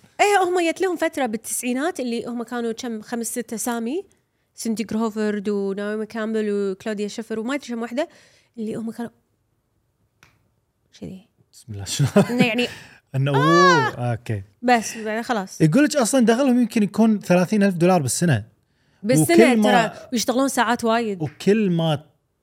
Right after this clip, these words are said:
Speaker 2: تن-، تكون الما-، الماركة اللي يشتغلون معاها أشهر،
Speaker 1: مم.
Speaker 2: كل ما يقل الأجر، لأن الماركة يصير فيها أنت أصلًا يعني لك الشرف إنك
Speaker 1: وأقول لك
Speaker 2: تشتغل معاها.
Speaker 1: شيء، آه، آه، آه، ل-، للحين هال-، هالمنطق.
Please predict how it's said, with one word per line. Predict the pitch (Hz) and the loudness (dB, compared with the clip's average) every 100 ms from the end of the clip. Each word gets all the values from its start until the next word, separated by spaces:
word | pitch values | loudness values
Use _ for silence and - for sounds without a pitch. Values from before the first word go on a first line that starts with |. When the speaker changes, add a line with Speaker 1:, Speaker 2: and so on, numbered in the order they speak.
| _ _ _ _ | _ _ _ _
Speaker 2:
تن-، | 151 135 - - | -2 -2 -4 -20
تكون | - 175 | 0 2
الما-، | 160 147 156 165 | 4 2 0 0
الماركة | 139 135 160 165 131 | -2 2 2 0 -4
اللي | 120 113 | -4 -6
يشتغلون | - 127 139 | -6 -4 -2
معاها | 135 127 120 143 | -2 -4 -4 -6
أشهر، | 151 - 226 247 - | -6 -6 -6 -8 -10
Speaker 1:
مم. | 247 370 - | -8 -8 -6
Speaker 2:
كل | 135 | -6
ما | 123 | -4
يقل | 120 123 220 | -6 -2 0
الأجر، | 185 - 113 117 | 0 -4 -12 -10
لأن | 113 120 | -8 -6
الماركة | 127 139 139 123 | -4 -6 -6 -8
يصير | - | -8
فيها | 139 135 | -10 -10
أنت | 131 | -10
أصلًا | 156 - 135 131 | -10 -10 -10 -10
يعني | 127 139 | -10 -10
لك | 143 - | -10 -10
الشرف | - 262 254 | -6 -6 0
إنك | 294 | 0
Speaker 1:
وأقول | 294 339 | 2 0
لك | 254 | 0
Speaker 2:
تشتغل | 240 330 | 0 -2
معاها. | |
Speaker 1:
شيء، | 381 - | -2 -8
آه، | |
آه، | - 269 262 254 262 269 - 254 233 233 - - | -8 -4 -2 -2 -2 -4 -2 -2 -2 -4 -10 -14
آه، | 220 | -8
ل-، | 262 285 233 262 | -4 -4 -4 -2
للحين | 294 294 254 | -2 -4 -10
هال-، | 220 214 202 196 190 190 | -6 -6 -6 -8 -10 -12
هالمنطق. | 190 202 208 202 | -10 -8 -8 -10